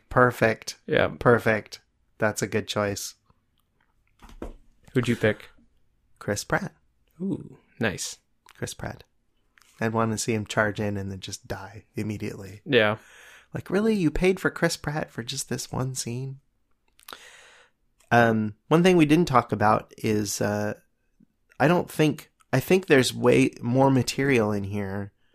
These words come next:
Speaker 1: than just a movie.
Speaker 2: Yeah,
Speaker 1: Or
Speaker 2: you could
Speaker 1: even,
Speaker 2: definitely do
Speaker 1: or
Speaker 2: a
Speaker 1: even
Speaker 2: T V.
Speaker 1: if you tried to stretch it out to a movie trilogy.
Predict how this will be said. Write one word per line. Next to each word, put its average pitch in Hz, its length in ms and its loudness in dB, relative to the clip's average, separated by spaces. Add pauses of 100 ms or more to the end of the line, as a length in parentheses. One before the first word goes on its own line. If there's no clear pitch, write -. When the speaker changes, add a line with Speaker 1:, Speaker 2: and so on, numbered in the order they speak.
(680)
Speaker 1:
than 104 400 -2
just - 560 -2
a 110 120 -6
movie. 104 640 -8 (520)
Speaker 2:
Yeah, 104 300 4 (180)
Speaker 1:
Or 135 80 2
Speaker 2:
you 117 120 2
could - 20 0
Speaker 1:
even, 113 120 2
Speaker 2:
definitely 113 380 2
do 113 120 2
Speaker 1:
or 147 100 12
Speaker 2:
a 151 40 12
Speaker 1:
even 143 140 8
Speaker 2:
T - 20 6
V. 131 60 6
Speaker 1:
if - 160 -2
you 117 60 -2
tried 117 280 0
to 104 60 -2
stretch - 360 -4
it - 20 2
out - 180 0
to 110 80 -2
a 107 40 0
movie 104 280 -4
trilogy. 104 640 -10